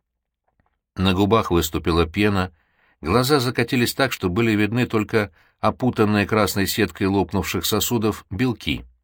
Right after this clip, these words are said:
"Да он ещё и эпилептик", брезгливо сказал Лестрейд. "А, возможно, талантливый актёр,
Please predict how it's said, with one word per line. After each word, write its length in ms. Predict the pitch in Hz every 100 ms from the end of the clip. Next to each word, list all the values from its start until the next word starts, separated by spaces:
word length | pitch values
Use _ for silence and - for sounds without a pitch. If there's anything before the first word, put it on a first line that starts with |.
| _ _ _ _ _ _ -
"Да 160 | 69
он 100 | 76
ещё 260 | 78 73 85
и 120 | 85
эпилептик", 720 | 85 123 156 160 - 71 - _
брезгливо 480 | 73 82 78 82 78
сказал 420 | 76 82 76 78
Лестрейд. 500 | 76 73 - 73 71 _ _ _ _ _ _ _ -
"А, 140 | 90
возможно, 500 | 127 151 196 180 185
талантливый 560 | - 147 156 143 135 104
актёр, 380 | - 87 80